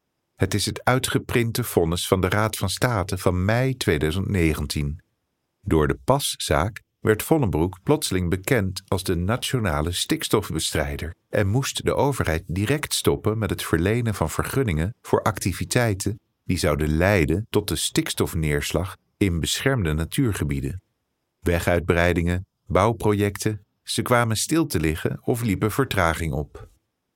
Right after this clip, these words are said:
Ook de uitbreiding van Lelystad Airport. Was dat een moment van triomf?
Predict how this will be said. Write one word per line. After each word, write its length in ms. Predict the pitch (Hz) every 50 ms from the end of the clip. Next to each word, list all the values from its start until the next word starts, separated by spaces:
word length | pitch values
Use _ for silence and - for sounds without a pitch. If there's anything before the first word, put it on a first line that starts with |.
| _ _
Ook 340 | - 127 147 135 131 - -
de 100 | - -
uitbreiding 760 | - 98 117 107 95 - 69 73 76 71 80 85 104 123 120
van 240 | - - 92 87 85
Lelystad 640 | 82 95 107 113 110 - - - - 80 82 - -
Airport. 760 | - 110 117 113 101 95 - - 73 69 69 67 - - - - _ _ _ _ _ _ _ _ _ _ _ _ _ _ _ _ _ _ _ _ _ _ _ _ _
Was 240 | - 107 110 110 -
dat 200 | - 123 110 -
een 80 | 113 107
moment 360 | 104 107 104 110 113 104 -
van 180 | - 110 101 92
triomf? 600 | - 127 139 160 165 139 95 - - - -